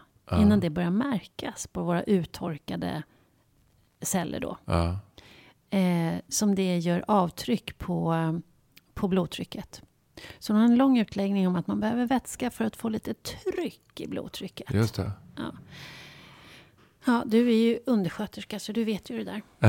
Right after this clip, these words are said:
Speaker 2: Men,
Speaker 1: Nej, men
Speaker 2: eh,
Speaker 1: det är ock-, det är också så att, att, eh, eh, en del av, till exempel om man har för högt blodtryck, då har du
Speaker 2: Mm.
Speaker 1: ju urindrivande medicin till exempel för att du ska
Speaker 2: Ja.
Speaker 1: för att just göra dig av med vätska i kroppen.
Speaker 2: Mm.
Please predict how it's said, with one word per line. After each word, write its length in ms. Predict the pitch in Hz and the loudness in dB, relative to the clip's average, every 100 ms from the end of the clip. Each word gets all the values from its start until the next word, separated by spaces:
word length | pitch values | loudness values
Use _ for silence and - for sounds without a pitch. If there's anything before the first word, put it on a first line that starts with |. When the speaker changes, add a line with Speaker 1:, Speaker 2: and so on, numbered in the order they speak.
| 80 67 - - - - | 4 0 -8 -14 -4 2
Speaker 2:
Men, 80 | |
Speaker 1:
Nej, 140 | 240 113 | 4 8
men 140 | 123 | 8
Speaker 2:
eh, 60 | 113 | 10
Speaker 1:
det 60 | |
är 40 | 127 | 10
ock-, 140 | 123 120 | 10 6
det 80 | |
är 40 | 123 | 4
också 200 | - 110 | 4 0
så 180 | 104 92 | 4 6
att, 220 | 90 - | 4 0
att, 380 | 95 87 - 98 | -2 -2 2 4
eh, 240 | 87 85 - - - - _ | 6 4 0 -10 -20 -20 _
eh, 380 | - 110 110 110 | -6 -4 -2 0
en 120 | 92 | 2
del 240 | 98 117 120 | 4 6 8
av, 120 | 98 | 6
till 60 | 90 | 4
exempel 280 | 95 85 | 2 2
om 60 | 87 | 2
man 140 | 85 | 2
har 160 | 82 85 | 2 2
för 180 | - 87 | 0 -2
högt 440 | 82 151 147 - | 2 2 2 2
blodtryck, 460 | 98 87 - 92 - | 0 0 -4 -6 -2
då 100 | 98 | 2
har 100 | 101 | 6
du 60 | 101 95 95 | 6 6 6
Speaker 2:
Mm. 100 | 98 | 4
Speaker 1:
ju 160 | 104 98 - - - _ | 0 -6 -12 -20 -20 _
urindrivande 800 | 98 98 95 92 95 123 123 120 | 2 4 4 4 4 6 6 4
medicin 400 | 110 101 90 90 | 2 2 0 -2
till 80 | 90 | -6
exempel 420 | - 92 92 95 | -8 -10 -8 -10
för 100 | - | -8
att 60 | - | -4
du 120 | 82 | -4
ska 120 | 76 | 0
Speaker 2:
Ja. 360 | 87 82 85 85 85 _ - - - - _ _ | 0 2 -2 -6 -10 _ -20 -20 -20 -20 _ _
Speaker 1:
för 120 | - | -6
att 100 | 87 | -4
just 440 | 107 98 82 - - | -2 -2 -2 -4 -4
göra 320 | 107 90 85 | 2 4 6
dig 80 | 92 | 6
av 260 | 117 117 | 6 4
med 100 | 95 | 4
vätska 340 | 90 78 - 92 | 2 0 -4 -4
i 60 | |
kroppen. 420 | 82 - - 98 95 | -2 -4 -4 -4 -2
Speaker 2:
Mm. 340 | 180 170 | 0 -2